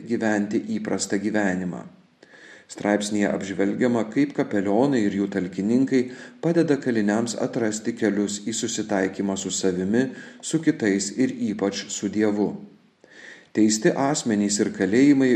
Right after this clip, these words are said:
visose visuomenėse buvo ir yra skausmo vieta. Būtų daug maloniau gyventi, jei nereikėtų vieniems kitų bausti už netinkamą elgesį. Tačiau esame tik žmonės –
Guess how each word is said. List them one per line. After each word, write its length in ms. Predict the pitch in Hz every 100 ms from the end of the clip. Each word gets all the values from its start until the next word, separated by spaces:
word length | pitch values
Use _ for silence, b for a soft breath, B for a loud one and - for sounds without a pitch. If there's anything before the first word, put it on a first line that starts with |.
| 123
visose 480 | 147 151 147 170
visuomenėse 800 | 156 151 127 135 127 107 101 101
buvo 320 | 92 123 127 -
ir 160 | 131 131 127
yra 180 | 120 104
skausmo 640 | 104 - 107 101 101 104 104
vieta. 380 | 107 104 101 - B B B B B
Būtų 320 | 101 107 110
daug 240 | 110 110 110
maloniau 400 | 117 123 143 135
gyventi, 560 | 95 92 98 135 147
jei 240 | 117 110 107
nereikėtų 720 | 107 110 110 165 143 117 90
vieniems 400 | 92 95 101 98
kitų 240 | 98 95
bausti 480 | 90 107 123 - 131
už 240 | 117 120 131
netinkamą 560 | 131 110 101 101 98 113
elgesį. 640 | 117 127 101 95 - - - B B B B
Tačiau 320 | - 87 95 - 104
esame 400 | 110 - 127 131
tik 160 | 139 127
žmonės – 640 | 135 117 92 87 85